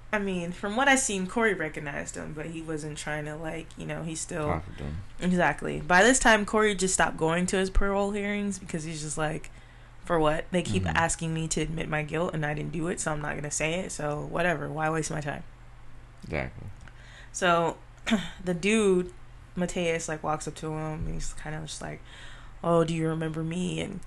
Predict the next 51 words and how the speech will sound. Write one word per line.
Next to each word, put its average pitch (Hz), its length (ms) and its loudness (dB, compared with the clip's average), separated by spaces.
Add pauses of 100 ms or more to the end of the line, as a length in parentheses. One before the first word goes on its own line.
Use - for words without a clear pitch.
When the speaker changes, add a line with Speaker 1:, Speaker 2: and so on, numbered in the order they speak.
(140)
Speaker 1:
you - 80 -6
know, 185 100 -2
Corey's 165 340 0
like, 165 160 -4
"Nah, 170 140 -6
I - 120 -4
don't - 180 -10
remember - 220 -10
you." - 200 -10 (640)
But, 160 380 2
you 190 80 2
know, 165 160 -2
he 180 160 0
really 190 220 2
does. 151 400 0
And 160 100 0
then 156 140 -2
he 160 100 -2
says, 156 260 -2
like, 160 160 -6
"Yeah, 165 140 0
we 165 100 0
got 165 140 6
into 165 280 0
it, 160 240 0 (420)
and 156 200 -2
I 156 80 -4
just 151 180 -4
wanna 165 160 0
apologize," 156 800 -2
or 147 300 -6 (140)
whatever, 156 560 -2 (140)
you 156 100 -6
know, 156 260 -6 (380)
"That - 100 -4
was - 80 -8
stupid, 156 460 -2 (120)
shouldn't 143 300 -6
have 139 160 -4
happened." 160 300 -8 (200)
And 156 120 -6
Corey's 147 280 -2
just 143 160 -10
like, 143 220 -2
"Whatever, 156 260 2
man, 147 280 0
like, 147 180 -4
it's - 120 -4
all 147 140 -2
good." 147 300 -4 (640)
And 147 460 0